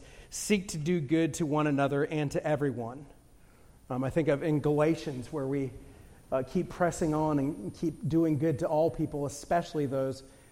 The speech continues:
who are of the household of faith. That is to be our M O, really, as Christians, is we're seeking to carry out the golden rule, to do good,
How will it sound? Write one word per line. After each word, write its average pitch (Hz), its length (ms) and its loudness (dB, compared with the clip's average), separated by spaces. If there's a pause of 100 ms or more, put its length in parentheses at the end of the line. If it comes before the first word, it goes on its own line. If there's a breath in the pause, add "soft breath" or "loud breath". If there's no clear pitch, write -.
(120)
who 160 80 0
are 160 80 6
of 143 100 4
the 135 60 -2
household 151 500 -2
of 131 80 -6
faith. 165 380 0
That 160 160 4
is 170 220 -2 (400 soft breath)
to 190 120 4
be 180 260 6
our 156 340 4
M 180 260 4
O, 151 400 2
really, 151 340 0
as 147 240 -2
Christians, 151 560 0
is 131 160 -6 (300 soft breath)
we're 160 140 0
seeking 196 680 2 (340 loud breath)
to 170 340 0
carry 208 380 6
out 185 260 8
the 170 80 2
golden 160 460 4
rule, 156 240 4
to 156 140 -4
do 185 180 2
good, 147 560 4